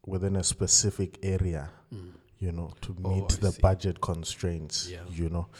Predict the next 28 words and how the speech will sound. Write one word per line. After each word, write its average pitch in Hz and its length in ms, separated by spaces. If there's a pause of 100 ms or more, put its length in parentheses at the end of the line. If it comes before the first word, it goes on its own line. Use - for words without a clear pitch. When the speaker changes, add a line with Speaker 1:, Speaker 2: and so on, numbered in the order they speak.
(420)
Speaker 1:
and 98 260
then 92 240
also 90 380
rehearsals, 90 1040 (160)
finding 92 480
a 82 80
place 90 420
that 85 240
works, - 760
you 87 140
know. 92 180 (500)
And 98 180
then 95 540 (180)
when 113 340
getting 104 340
into 98 280
rehearsals, 95 680 (100)
I, 90 320 (200)
by 98 160
then, 101 380
like, 90 280 (180)
the 117 140
song 107 400
should 92 240
be 95 100
complete 87 600
for 85 200
me, 82 300